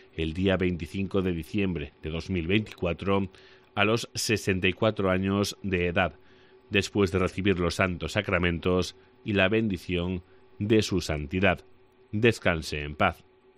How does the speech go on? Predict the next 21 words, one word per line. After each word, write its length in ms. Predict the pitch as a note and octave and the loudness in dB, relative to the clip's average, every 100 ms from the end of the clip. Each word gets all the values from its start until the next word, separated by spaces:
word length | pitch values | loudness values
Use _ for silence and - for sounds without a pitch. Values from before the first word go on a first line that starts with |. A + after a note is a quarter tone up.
| _ _ - _ - - - | _ _ -20 _ -20 -20 -4
Su 160 | - | 0
esposo 540 | A#2+ - B2+ - C3+ C3+ | 0 0 -2 0 0 0
José 560 | - D#2+ - G#2 - - | -2 -4 2 2 2 -4
Ozores 560 | - - E2 E2 D#2+ | -6 -2 0 0 -2
Cabanas, 720 | - E2+ F2+ E2+ C#2+ D2 - - - - _ | -2 2 2 0 -6 -10 -12 -18 -20 -20 _
hijo 460 | A2+ G#2+ - G#2+ G2+ | -4 -2 0 0 2
Pablo 460 | F#2 G2 A2 A#2 - | 2 2 2 2 0
Ozores 560 | E2 - E2 D#2 E2 | -8 -4 -4 -2 -2
López, 500 | G#2 F2+ D#2+ D#2 D#2 - _ - - - | 0 0 0 -6 -8 -14 _ -20 -20 -6
hermanos 560 | F#2 G2 F#2+ F2+ F2 - | -2 2 2 2 0 0
políticos, 800 | D#2+ E2+ E2 F#2 G2+ G#2 G2+ - | -4 -2 -4 -4 2 2 2 -4
ahijadas, 680 | - D2 - E2+ F#2 F#2+ F#2 | -10 -10 -6 -4 0 2 0
sobrinos, 580 | D2+ C#2+ F2 F2 F2 - | -4 -6 -4 -4 -4 -4
primos 540 | F2+ F2+ F#2 G2 - - - - - | -2 0 2 0 -2 -8 -20 -20 -4
y 120 | A#2 | 2
demás 400 | G#2 G2 F2+ E2 | 4 4 2 2
familia 600 | G2 F2+ E2 E2+ F2+ F#2 - - - - - | 0 0 0 0 0 0 -6 -20 -20 -16 -4
ruegan 480 | G2 F#2+ G2+ G#2+ - - | -2 0 0 0 -4 -4
a 100 | G#2 | -4
sus 140 | G2+ | -2
amistades 720 | G2+ F#2+ - A2 F2 D2+ - | -2 -2 0 0 2 -2 -6